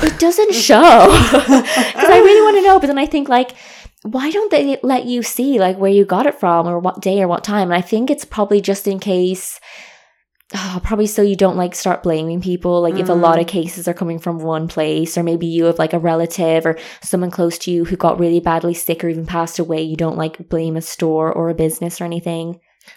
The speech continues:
Speaker 2: Well, we really missed you at work
Speaker 1: Oh,
Speaker 2: anyways.
Speaker 1: well, that's 'cause you, um, were short-staffed, so you
Speaker 2: <laughs> I
Speaker 1: just needed
Speaker 2: know.
Speaker 1: anybody.
Speaker 2: I literally, I don't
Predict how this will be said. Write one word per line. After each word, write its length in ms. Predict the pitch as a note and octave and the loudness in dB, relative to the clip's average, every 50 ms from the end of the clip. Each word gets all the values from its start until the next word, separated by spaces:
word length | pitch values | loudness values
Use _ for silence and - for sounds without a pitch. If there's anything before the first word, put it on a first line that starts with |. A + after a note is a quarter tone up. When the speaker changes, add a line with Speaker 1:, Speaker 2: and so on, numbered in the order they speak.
| _ | _
Speaker 2:
Well, 220 | G3 G3+ G3+ G3 G3 | 0 2 2 2 2
we 200 | G#3+ A3+ A3+ A3+ | 2 2 2 2
really 260 | G#3+ G#3 F#3+ F#3 F3 | 0 0 -2 -2 -4
missed 340 | E3 D#3+ D#3 D#3 - - - | -6 -8 -10 -12 -14 -16 -16
you 80 | - | -16
at 140 | - - - | -16 -16 -16
work 220 | - - - - - - - | -16 -16 -14 -16 -14 -10 -8
Speaker 1:
Oh, 60 | - | -6
Speaker 2:
anyways. 760 | E4+ F4+ F4+ F4 E4+ E4+ E4 E4 D#4+ D#4 D#4 D#4 D#4 - - | -4 -4 -2 -2 -2 -2 -2 -2 -2 -2 -2 -4 -4 -6 -6
Speaker 1:
well, 100 | G3+ G3+ | -4 -4
that's 180 | - A3 - - | -4 -4 -4 -4
'cause 180 | B3+ A#3 G3 | -6 -4 -2
you, 300 | G3 G3+ F#3+ F#3 F3+ - - | -2 -2 -2 -2 -4 -6 -4
um, 460 | F3+ F3 E3 E3 D#3+ D#3+ D#3+ D#3+ - | -4 -4 -4 -4 -6 -6 -8 -8 -6
were 100 | E3 F3 | -6 -6
short-staffed, 680 | F3 - E3+ D#3 D#3 - - F3+ D3+ D#3+ E3+ G#3 - - | -6 -4 -4 -4 -4 -2 -2 -2 0 0 -2 -4 -4 -2
so 80 | - | -2
you 40 | A#3+ | 0
Speaker 2:
<laughs> 20 | A3 | 2
I 40 | G#3+ | 4
Speaker 1:
just 140 | G#3 F#3+ F#3+ | 4 6 8
needed 140 | F#3+ F#3 F3 | 8 8 8
Speaker 2:
know. 60 | - | 8
Speaker 1:
anybody. 520 | - G#3+ C4+ A#3 A3 D4 - D4+ - E4+ C4+ | 8 8 6 6 4 4 4 6 6 6 8
Speaker 2:
I 140 | G#3+ G#3 G#3 G#3+ | 8 8 8 8
literally, 640 | A3 G#3+ G#3 G#3 G#3 - G3 G3+ G3+ G3 G3+ F#3+ - - | 8 8 8 8 6 4 4 6 6 6 6 4 2 0
I 100 | - G3 | 0 0
don't 160 | G3 G#3 G3+ | 0 -2 0